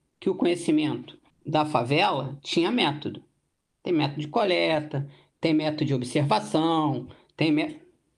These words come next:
a gente utiliza vários métodos. Talvez, aí eu acho que vale uma discussão, é,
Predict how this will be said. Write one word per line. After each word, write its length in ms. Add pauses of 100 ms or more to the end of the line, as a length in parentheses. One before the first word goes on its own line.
(120)
a 60
gente 160
utiliza 360
vários 300
métodos. 460 (960)
Talvez, 1000 (260)
aí 260
eu 40
acho 180
que 120
vale 320
uma 120
discussão, 600
é, 200